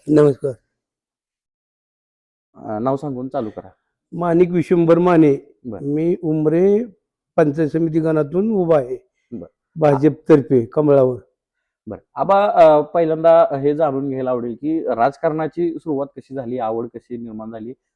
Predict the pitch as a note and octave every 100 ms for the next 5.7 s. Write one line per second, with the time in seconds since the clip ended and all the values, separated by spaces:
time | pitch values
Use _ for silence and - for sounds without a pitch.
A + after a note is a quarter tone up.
0 | _ F#3 A3+ G#3+ A3+ F#3+ C3 G#2+ - F#2+
1 | F2+ _ _ - D#3+ D#3 F3+ F3 E3 F3
2 | F3+ E3+ F3 E3+ E3+ - - F3+ E3+ F3+
3 | F#3 F#3 F#3 F3+ E3 E3 E3+ D#3 E3 E3
4 | E3+ E3 E3 E3 D3+ C#3+ C3+ B2+ _ -
5 | _ _ _ _ - A2 E2+